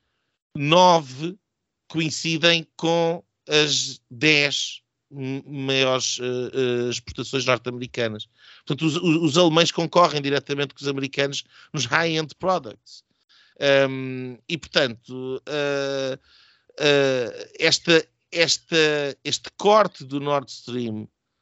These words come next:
e, eh, e este fim entre esta rela-, esta relação amor-ódio, eh, energética,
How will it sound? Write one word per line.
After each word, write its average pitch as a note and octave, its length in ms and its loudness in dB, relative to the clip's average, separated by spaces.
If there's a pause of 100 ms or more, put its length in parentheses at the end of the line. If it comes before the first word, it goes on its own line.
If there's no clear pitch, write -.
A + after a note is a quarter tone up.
(260)
e, C#3 280 4
eh, C3+ 380 6
e C3 420 0
este C3+ 380 -2
fim F3 500 0 (180)
entre C3+ 280 0
esta C3+ 200 -2
rela-, B2+ 320 -2
esta B2+ 340 -2
relação B2+ 720 2 (300)
amor-ódio, C3 840 4 (400)
eh, C3 220 2
energética, C#3 1080 0